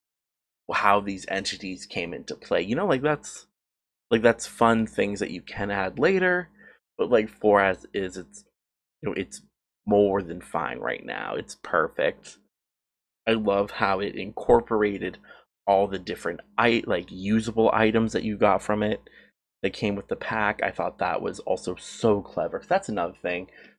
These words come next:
that I will say Strangerville did kind of, um,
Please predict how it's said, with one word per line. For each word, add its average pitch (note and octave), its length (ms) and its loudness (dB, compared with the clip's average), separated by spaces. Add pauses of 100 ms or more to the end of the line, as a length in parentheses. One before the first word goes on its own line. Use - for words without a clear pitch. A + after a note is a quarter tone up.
(160)
that F#2+ 100 4
I G2 120 4
will F2+ 80 -4
say F2+ 200 -4
Strangerville F2+ 840 -4 (120)
did E2 280 -4
kind F2+ 400 -6
of, F2+ 100 -6
um, F2 440 -4